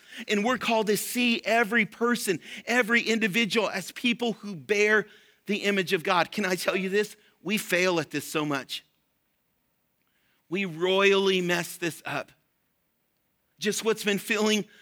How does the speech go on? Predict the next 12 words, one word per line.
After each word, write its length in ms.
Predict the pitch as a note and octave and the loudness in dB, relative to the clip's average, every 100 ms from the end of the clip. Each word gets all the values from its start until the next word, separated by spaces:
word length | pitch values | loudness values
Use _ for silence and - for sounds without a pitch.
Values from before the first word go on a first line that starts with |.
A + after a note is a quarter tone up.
| - | -16
the 160 | D3+ G3 | -4 -2
news 500 | G3 F#3+ G3 G#3 - | 2 2 4 2 -2
feed 400 | - F3 D3 - _ _ | -4 -2 -2 -4 _ _
with 260 | F3 F#3 - | -2 -2 0
a 80 | F#3 | 0
young 320 | G3 G3+ G3 | 2 2 2
African-American 1000 | F#3 F#3 G3+ A#3 G3+ G3 F#3+ F#3+ G3 E3 | 0 0 -2 0 0 4 4 4 0 -2
man 240 | F3 F3+ | 0 2
in 140 | E3+ F3 | 2 -2
his 160 | E3 | -2
mid-twenties 680 | F3 F3+ - G3+ F#3+ F#3 | -2 -2 -2 -4 0 0
in 120 | D#3+ | -2